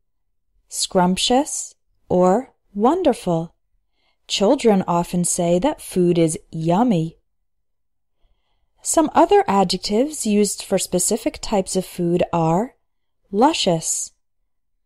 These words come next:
Luscious is usually used for fruits that are fresh and juicy. Mouth-watering.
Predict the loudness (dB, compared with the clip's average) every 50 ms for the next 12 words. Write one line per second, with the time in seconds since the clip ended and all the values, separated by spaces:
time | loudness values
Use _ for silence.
0 | _ _ 2 2 2 2 2 2 2 2 2 0 -2 -4 -4 -2 -2 -2 -2 -2
1 | 0 0 0 2 2 2 0 2 2 2 2 0 -2 -4 -6 -4 -4 -4 -4 -2
2 | 0 0 2 2 0 -2 -4 -8 -4 0 2 2 4 2 2 0 -4 -4 -2 0
3 | 0 2 0 -2 -4 -6 -4 -4 -2 -2 -2 -2 -2 -2 -2 -2 -2 -2 -2 -2
4 | -4 -4 -6 -10 _ _ _ _ _ _ _ _ _ _ _ _ _ _ _ _
5 | _ _ _ _ _ _ _ _ _ _ _ -2 2 4 6 6 6 4 2 -2
6 | -4 0 2 2 2 2 2 2 0 0 -2 -2 -6 -8